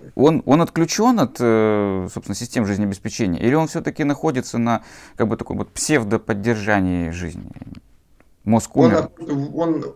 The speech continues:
Speaker 2: ев-, его тело уже находится в морге. Да, действительно, он вчера умер, и, э, это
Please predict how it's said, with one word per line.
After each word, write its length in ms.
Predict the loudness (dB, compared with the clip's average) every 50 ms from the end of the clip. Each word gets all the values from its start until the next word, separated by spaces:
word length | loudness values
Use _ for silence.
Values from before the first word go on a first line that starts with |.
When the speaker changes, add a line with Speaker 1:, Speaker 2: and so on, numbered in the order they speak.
| -14 -12 -4
Speaker 2:
ев-, 200 | 0 2 2 4
его 220 | 4 2 2 2 0
тело 240 | 0 -2 -2 0
уже 220 | 0 2 2 2 2
находится 420 | 0 0 -2 -4 -6 -4 -6 -6
в 100 | -6 -4
морге. 340 | -2 -4 -4 -6 -10 -14 -8 -4
Да, 160 | -2 -2 0
действительно, 460 | -2 -4 -2 -2 -2 0 0 0 2
он 160 | 2 2 2
вчера 220 | 0 -2 -2 -2 0
умер, 440 | 0 0 0 0 -2 -4 -4 -8 -8 -6
и, 400 | -2 0 0 2 2 2 2 4
э, 420 | 4 4 2 2 2 2 0 0 -2 -2 -2
это 400 | -2 0 2 2 2 2 2